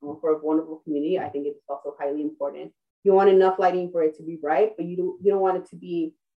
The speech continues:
too much lighting for it to be, to feel that you're being watched,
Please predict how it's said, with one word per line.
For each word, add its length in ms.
too 100
much 200
lighting 320
for 120
it 140
to 60
be, 520
to 100
feel 640
that 100
you're 140
being 260
watched, 380